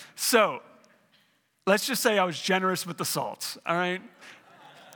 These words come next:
It's the thought that counts, people. Okay, so, um, the ratio was a little off, and needless to say, the cake tasted like the ratio was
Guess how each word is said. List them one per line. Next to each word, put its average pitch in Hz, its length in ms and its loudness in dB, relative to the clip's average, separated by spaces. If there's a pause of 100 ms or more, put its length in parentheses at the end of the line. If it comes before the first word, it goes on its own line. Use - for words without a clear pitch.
(260)
It's 196 160 2
the 262 100 -2
thought 233 300 2
that 196 80 -4
counts, 135 340 -2
people. 143 380 -8 (240)
Okay, 180 320 2
so, 185 460 2 (960)
um, 190 480 2 (560)
the 185 80 -4
ratio 254 500 4
was 233 160 0
a 226 60 -4
little 208 240 2
off, 190 520 0 (220)
and 196 240 2
needless 202 320 0
to 185 80 -4
say, 170 460 0 (120)
the 165 60 -10
cake 170 380 -2
tasted 156 400 -4
like 139 160 0
the 147 80 -8
ratio 139 400 -4
was 120 380 -8